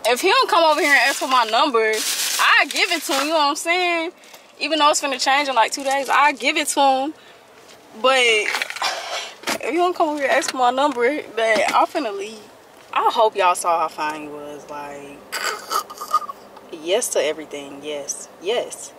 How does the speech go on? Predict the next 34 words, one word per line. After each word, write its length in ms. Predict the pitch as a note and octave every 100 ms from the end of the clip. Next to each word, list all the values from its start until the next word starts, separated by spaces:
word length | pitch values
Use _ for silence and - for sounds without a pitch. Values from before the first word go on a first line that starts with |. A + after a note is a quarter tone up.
| -
yes. 480 | E3+ F4 - - -
I 120 | G3+
wanna 200 | G3+ G3+
be 120 | G3 G3+
single 240 | B3 C#4
right 160 | G3 F3+
now, 180 | F3
but 360 | F3 F3+ F3+ D#3+ - - - - - - - - - - -
to 100 | C4
be 160 | G#3+ A#3+
with 180 | A#3 G#3+
you, 220 | C4 D4 -
yes. 500 | C#4 D#3+ - - - - - - - - - - -
I'm 160 | D5
so 200 | - C4+
fucking 400 | C#4+ B3+ B3 G#3+
weak, 180 | G#3+ A#3+
'cause 200 | D#4+ C4
why 80 | B3+
I 200 | D#4+ B4
thought 180 | D#4 C#4
about 300 | C4+ B3+ A#3+
doing 280 | B3 B3 A#3
laps 320 | A#3+ C#4 - - F#5 -
<laughs> 0 | - - - F4 - D#4+ D#4+ - F4+ - - -
around 340 | E4 E4 D#4+
this 180 | D#4 D4+
fucking 340 | D#4+ D#4+ C#4
parking 380 | C#4 - D#4 C#4+
lot 240 | C#4+ C4+ C#4+
looking 200 | D4 D#4
for 180 | D4+
this 180 | C#4+ C#4+
man. 640 | C#4 D4+ D#4+ D#4+ D4+ A#3